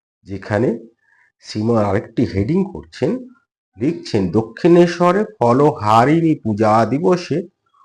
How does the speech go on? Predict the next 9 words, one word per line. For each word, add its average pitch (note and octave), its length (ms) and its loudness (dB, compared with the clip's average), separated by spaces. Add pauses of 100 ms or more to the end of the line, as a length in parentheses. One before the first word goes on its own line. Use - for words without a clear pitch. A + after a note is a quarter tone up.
(300)
ভক্ত E3+ 480 -6
সঙ্গে।" - 600 -12 (1080)
মণিলাল, A#2 640 2 (400)
ত্রৈলোক্য F#2 560 0
বিশ্বাস, D#3+ 480 -2 (400)
রাম B2+ 340 0
চ্যাটার্জি, F#2+ 640 -4 (680)
বলরাম, F#3+ 580 2 (400)
রাখাল F2+ 600 -2